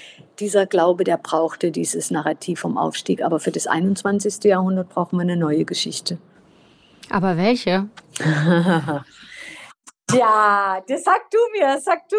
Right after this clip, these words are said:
Speaker 1: mir. Welche Geschichte brauchen wir? Wir brauchen, glaube ich, also eine globale Geschichte, weil das darf man auch nicht vergessen, die Geschichte vom Fortschritt. Die war natürlich ein westliches Narrativ und wir dachten, wenn nur alle so werden wie wir,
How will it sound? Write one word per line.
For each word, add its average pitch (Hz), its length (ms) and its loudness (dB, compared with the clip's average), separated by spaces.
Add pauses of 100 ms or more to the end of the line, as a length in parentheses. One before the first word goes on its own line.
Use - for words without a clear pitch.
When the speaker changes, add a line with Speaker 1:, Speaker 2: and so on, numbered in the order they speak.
Speaker 1:
mir. 269 220 2 (260)
Welche 381 280 2
Geschichte 381 460 -4
brauchen 247 400 -2
wir? 202 100 -8 (500)
Wir 254 120 0
brauchen, 359 480 0
glaube 277 500 0 (200)
ich, - 240 -14 (140)
also 220 340 -2
eine 196 180 -6
globale 175 600 -2
Geschichte, 294 580 -8
weil 233 140 4
das 220 140 -6
darf 226 180 -2
man 233 120 0
auch 190 120 -2
nicht 233 160 -2
vergessen, 294 520 0
die 269 60 2
Geschichte - 440 -12
vom 196 220 -12
Fortschritt. - 580 -8 (640)
Die 202 120 -10
war 208 100 -2
natürlich 220 640 0
ein 214 260 0
westliches 185 520 -2
Narrativ 180 600 -2
und 185 220 -4
wir 175 100 0
dachten, 175 580 -4
wenn 233 220 4
nur 214 320 2
alle 240 280 2
so 254 200 2
werden 196 380 -2
wie 170 180 -4
wir, 240 440 2